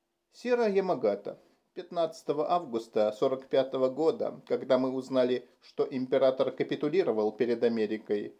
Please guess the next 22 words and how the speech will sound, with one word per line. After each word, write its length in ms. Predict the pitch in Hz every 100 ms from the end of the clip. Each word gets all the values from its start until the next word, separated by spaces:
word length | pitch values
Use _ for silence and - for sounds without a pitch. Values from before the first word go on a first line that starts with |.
| _ _ _
как 180 | 233 196
и 60 |
многие 420 | 170 170 156 156 147
японцы, 540 | 135 139 170 160 - 120
находившиеся 800 | 120 160 165 135 - 135 127 131
в 60 |
то 120 | - 123
время 300 | 131 123 127
в 100 | -
Китае, 600 | 135 135 160 120 107 - _ _ _
мой 220 | 208 202
отряд 360 | 170 165 160 156
посчитал, 560 | - - - 151 151 147
что 180 | -
будет 360 | 143 135 135 135
проще 560 | 147 143 139 - 147 - _
сдаться 540 | 139 127 135 127 - 143
китайским 680 | - - 123 117 - 131 127
националистам. 1000 | 127 - 139 156 165 117 - - 101 - _ _ _
Отряд 380 | 269 - 214 156
был 260 | 156 151 135
переформирован 920 | 147 135 135 131 131 156 160 151